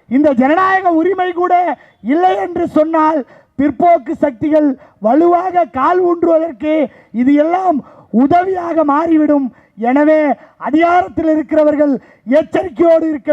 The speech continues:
வேண்டும். இன்றைக்கு தமிழ்நாடு அரசாங்கம் கூட ஒரு அறிவிப்பை விடு-,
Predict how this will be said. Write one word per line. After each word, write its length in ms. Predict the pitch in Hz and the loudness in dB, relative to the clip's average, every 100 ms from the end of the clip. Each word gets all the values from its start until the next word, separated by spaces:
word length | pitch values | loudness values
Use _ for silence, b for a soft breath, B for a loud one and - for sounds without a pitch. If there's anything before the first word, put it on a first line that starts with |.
| 294 | 0
வேண்டும். 320 | 285 277 269 214 b b 240 | 0 0 -2 -4 b b -2
இன்றைக்கு 440 | 285 294 226 277 277 240 b b _ 254 | 0 0 0 0 0 -2 b b _ -2
தமிழ்நாடு 420 | 311 339 339 302 262 | 0 0 0 0 0
அரசாங்கம் 640 | 339 - 311 330 320 269 | 0 0 -2 -2 -4 0
கூட 100 | 320 330 302 240 B B B 254 | 0 0 -2 -4 B B B 0
ஒரு 120 | 262 247 | 0 0
அறிவிப்பை 440 | 320 339 330 330 302 | 2 2 2 0 0
விடு-, 260 | 302 320 | -2 -2